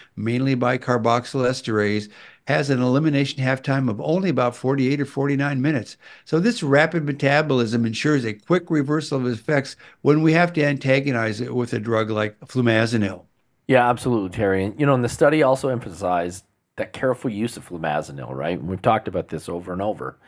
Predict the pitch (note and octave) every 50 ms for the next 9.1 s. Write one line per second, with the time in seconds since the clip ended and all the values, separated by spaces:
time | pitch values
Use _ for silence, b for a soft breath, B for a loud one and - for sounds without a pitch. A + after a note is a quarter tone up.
0 | b b b b b b b - B2 C3 C#3 C3+ C3+ D3 D#3+ D3+ D3+ D3 C#3+ C#3
1 | C3 C3 D3 D3+ D3+ D3 C#3 C3+ - D#3 C#3+ C3+ - - C#3 B2+ A#2 A2 G#2+ G#2
2 | A#2+ A#2 A#2+ C3 - - B2+ A#2+ - B2 A#2+ A2+ A2 A2 - - - A#2+ B2 -
3 | - - D3 - F2+ F2+ - - A2 G2+ F#2 F#2 - F2 E2 F2 G2+ A2 A2+ b
4 | b b b b b - - C#3+ - - C3 A#2+ A2+ A#2 A#2+ A#2 A#2+ A2 - -
5 | E2 - - G2 G2 F#2+ G2 - G2 F#2+ F#2+ F#2+ F#2 D#2+ D#2 D2+ D#2+ D#2+ - D#2
6 | C#2+ D#2 D#2+ D2 - - - - A2 G#2+ G2+ F2+ - - E2+ E2 E2 - F2+ F2
7 | E2 D2+ - D2 C2+ C#2 C#2+ C#2+ - b b b b b b b _ _ - C2
8 | B1 - - B1 B1 C2 C2 B1+ - - - - - - D#2 D2+ C2+ C2 C2 B1+
9 | - -